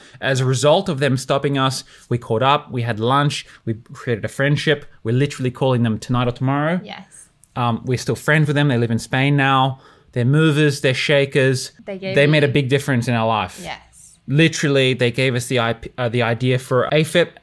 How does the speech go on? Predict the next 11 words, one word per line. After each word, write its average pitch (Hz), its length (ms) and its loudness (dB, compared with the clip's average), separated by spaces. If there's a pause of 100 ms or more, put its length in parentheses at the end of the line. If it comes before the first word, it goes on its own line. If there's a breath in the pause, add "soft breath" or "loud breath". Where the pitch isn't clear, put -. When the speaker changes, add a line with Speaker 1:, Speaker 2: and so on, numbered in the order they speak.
(160)
Speaker 1:
Accelerated 139 640 0
Financial 135 440 0
Independence 127 380 0
Program, 139 640 2
which 127 180 -4
is 110 80 -2
a 110 40 -4
program 127 480 2
that 110 200 -2
we 113 240 -2
launched 131 680 0